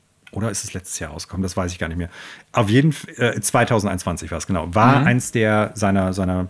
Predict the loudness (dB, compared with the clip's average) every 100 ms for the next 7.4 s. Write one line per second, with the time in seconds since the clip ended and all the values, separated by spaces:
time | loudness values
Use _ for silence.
0 | -2 -2 0 0 0 -2 -2 -4 -2 -2
1 | -2 -4 -2 -2 -2 -4 -10 _ _ -20
2 | -20 -20 -20 _ -8 -8 -8 -2 0 2
3 | 2 2 2 2 2 -2 -8 -14 _ _
4 | _ _ _ _ _ _ _ -4 0 0
5 | 0 0 0 0 0 0 0 -4 -6 -8
6 | -16 -10 -6 -4 -4 -6 -4 -6 -8 -10
7 | -10 -4 -2 -2